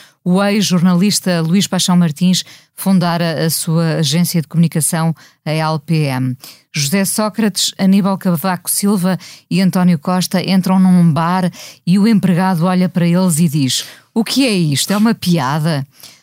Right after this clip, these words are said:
Bom, suspeito que se os três assomassem ao mesmo tempo ao bar do Ritz, cada um iria para o seu lado. Sócrates, modernaço, para o terraço.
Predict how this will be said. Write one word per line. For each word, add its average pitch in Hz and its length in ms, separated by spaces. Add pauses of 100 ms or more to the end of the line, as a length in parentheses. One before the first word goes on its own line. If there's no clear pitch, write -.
(140)
Bom, 156 260
suspeito - 600
que - 100
se 214 400
os 185 160
três 202 420
assomassem 180 760 (320)
ao 180 140
mesmo 185 280
tempo 180 280
ao 175 80
bar 180 240
do 160 100
Ritz, 170 480 (320)
cada 185 300
um 196 240
iria 180 400
para 160 180
o 156 60
seu 175 200
lado. 131 320 (300)
Sócrates, 185 720
modernaço, 165 840 (340)
para 170 160
o 170 40
terraço. 143 640